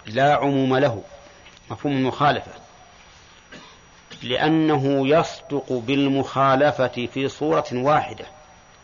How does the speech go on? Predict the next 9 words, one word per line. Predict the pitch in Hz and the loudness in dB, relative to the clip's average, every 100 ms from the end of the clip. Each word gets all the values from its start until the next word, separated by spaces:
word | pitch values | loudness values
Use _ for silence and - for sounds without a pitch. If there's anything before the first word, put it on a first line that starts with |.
| - - - - - - - | -20 -20 -20 -20 -20 -20 -10
من | 120 | -8
الصور، | 120 - 135 95 - - - - - - - - - - - - - - - - | -8 -6 -6 -6 -12 -20 -20 -20 -20 -20 -20 -20 -20 -20 -20 -20 -20 -20 -20 -6
وإن | 131 151 | -2 0
كانت | 156 160 127 | 2 2 2
الباقي | 131 151 156 175 180 - | 2 2 2 -2 -4 -4
موافقة. | 139 135 - 139 90 - - - - - - - - - - - - - - - - - - - - - - - - - - - 113 | 0 0 0 -6 -10 -14 -20 -20 -20 -20 -20 -20 -20 -20 -20 -20 -20 -20 -20 -20 -20 -20 -20 -20 -20 -20 -20 -20 -20 -20 -20 -16 -6
أفهمتم | 139 123 127 | -2 -2 -2
القاعدة | 120 139 127 117 | 0 0 0 -2
الآن؟ | 127 151 | -2 -4